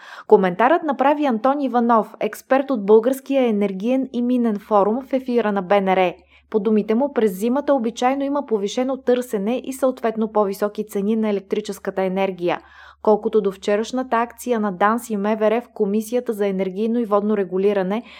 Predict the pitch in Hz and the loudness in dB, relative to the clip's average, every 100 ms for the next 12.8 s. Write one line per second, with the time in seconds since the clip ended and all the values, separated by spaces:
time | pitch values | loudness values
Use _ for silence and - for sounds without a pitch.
0 | - - 254 247 254 254 - 214 196 247 | -20 -2 2 4 2 -4 0 0 0 -4
1 | 247 226 214 226 247 247 214 208 233 233 | -2 -2 0 0 0 -2 -4 -4 -6 -2
2 | 262 240 208 190 220 233 240 220 202 214 | -2 -2 -2 0 0 -2 -2 -2 -2 -2
3 | 202 196 185 185 202 202 175 - - - | -6 -8 -8 0 0 0 -6 -10 -16 -20
4 | - 262 214 202 254 262 277 262 233 220 | -6 0 2 4 4 2 0 0 0 0
5 | 208 196 262 262 196 233 262 269 233 196 | -2 -2 0 0 2 0 0 -4 -4 0
6 | 190 202 196 190 202 254 - - - 247 | 2 2 2 -6 -2 -4 -6 -20 -4 2
7 | 226 220 214 214 214 196 190 190 185 240 | 4 4 4 0 -2 -2 -2 -2 -2 -2
8 | 262 202 190 196 180 180 - 233 262 226 | 0 -2 -2 -2 -2 -6 -4 -4 -2 -4
9 | 202 196 190 - 196 190 202 220 - 254 | 0 0 0 -6 -8 -4 -2 -2 -4 -14
10 | - 254 240 220 233 233 208 208 208 240 | -8 -6 -4 -4 -2 -2 -2 -2 -4 -4
11 | 233 233 233 240 247 233 226 208 208 208 | -4 -2 -2 -2 -6 -8 -6 -4 -2 -2
12 | 202 196 196 226 220 - 196 | -4 -6 0 0 0 -4 -4